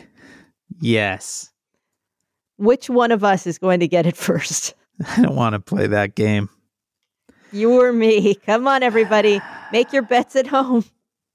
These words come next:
Speaker 1: <laughs> Well, so the,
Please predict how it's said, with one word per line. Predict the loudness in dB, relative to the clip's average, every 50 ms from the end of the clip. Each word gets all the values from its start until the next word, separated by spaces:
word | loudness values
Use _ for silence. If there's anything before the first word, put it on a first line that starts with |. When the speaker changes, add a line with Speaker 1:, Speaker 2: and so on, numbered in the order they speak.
| _ _
Speaker 1:
<laughs> | -8 -8 -8 -8 -12 -20 -20 _ _ _ _ _ _ _ _ _ _ _ _ _ _ -20 -20 -20 -20 -20 _ _
Well, | 0 0 2 0 -2 -4
so | -4 -2 0 0 0
the, | 0 0 0 0 0 0